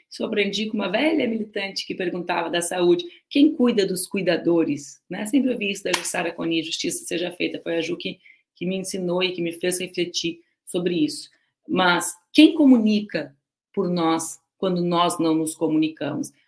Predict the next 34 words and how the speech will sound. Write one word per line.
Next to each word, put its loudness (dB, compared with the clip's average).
Aula 0
um 4
de -10
assessoria -2
de -8
imprensa: -2
se -8
a 0
gente -4
não -10
fala -4
pela -6
gente, -6
os -4
outros -2
falarão, -4
né? -4
E 2
a 6
gente, -4
nesse 2
ambiente -2
de -6
disputa -4
permanente -2
de -12
ideias, 0
as -6
comunicações 0
diretas -4
têm -4
uma -4
outra 2
dimensão, -2